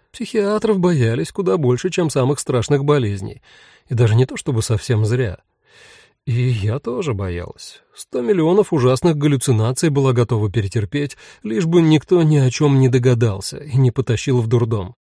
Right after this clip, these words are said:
Тем более, что ужасными эти неведомые города никак не назовешь. А в один прекрасный день выяснилось, что они не совсем галлюцинации.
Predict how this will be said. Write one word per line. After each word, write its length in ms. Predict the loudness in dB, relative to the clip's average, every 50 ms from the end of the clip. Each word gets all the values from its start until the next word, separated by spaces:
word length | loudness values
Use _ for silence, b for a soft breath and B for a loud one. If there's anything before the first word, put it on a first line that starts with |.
| _
Тем 160 | -4 -2 -2 -2
более, 320 | -2 -4 -4 -4 -4 -6
что 240 | -8 -8 -6 -4 -2
ужасными 640 | 0 0 -2 -2 -2 -2 0 0 2 2 0 -2 B B B B B
эти 240 | -2 0 0 2 2
неведомые 560 | 2 2 2 2 2 2 4 4 2 2 2
города 340 | 2 0 0 0 0 -2 -2
никак 340 | -2 -4 -4 -6 -8 -6 -6
не 120 | -4 -4
назовешь. 520 | -4 -4 -4 -4 -4 -4 -6 -6 -8 -10 -14 _ _ _ _ _
А 100 | -2 0
в 60 | 2 2
один 240 | 2 4 2 2
прекрасный 460 | 2 0 0 0 -2 -2 0 0 0 0
день 240 | 2 0 0 0
выяснилось, 520 | 0 0 -2 -2 -4 -4 -2 0 0 0 -2
что 260 | -4 -4 -4 -2 -2
они 200 | -2 -2 -4 -6
не 240 | -6 -8 -8 -6 -8
совсем 460 | -8 -8 -8 -6 -4 -2 0 0 0
галлюцинации. 880 | 0 0 0 0 0 0 0 0 0 -2 -4 -6 -10 -12 -12 -14 -16